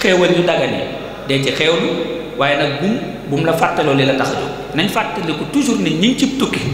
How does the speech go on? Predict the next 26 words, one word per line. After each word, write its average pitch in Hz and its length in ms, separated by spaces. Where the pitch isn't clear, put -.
àllaaxira 151 400
lañ 131 200
jëm. 95 120
Àdduna 165 360
luñ 240 120
fiy 208 120
wut 175 200
na 151 80
nekk 147 260
yóbbal, 131 260
ca - 100
jël 147 240
ci 175 100
lu 165 140
jaadu 135 280
rek. 107 140
Xam 165 140
nga 170 60
ku 180 120
wut 226 180
bagage 165 320
yu - 60
bari 143 200
day 151 120
mujj 156 260
diis, 139 220